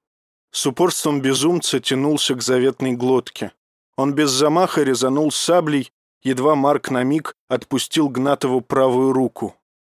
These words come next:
Придавив коленом жилистое запястье, Марк выдернул из ножен на бедре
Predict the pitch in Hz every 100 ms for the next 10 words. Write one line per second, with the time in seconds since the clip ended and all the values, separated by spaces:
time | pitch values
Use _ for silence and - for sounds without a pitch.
0 | _ _ - 131 147 170 208 - 156 156
1 | 185 165 139 123 175 147 - 135 120 123
2 | 120 180 180 - 156 131 - _ _ -
3 | 139 185 165 143 143 175 151 139 131 123
4 | 120 156 143 139 127 117 123 113 156 170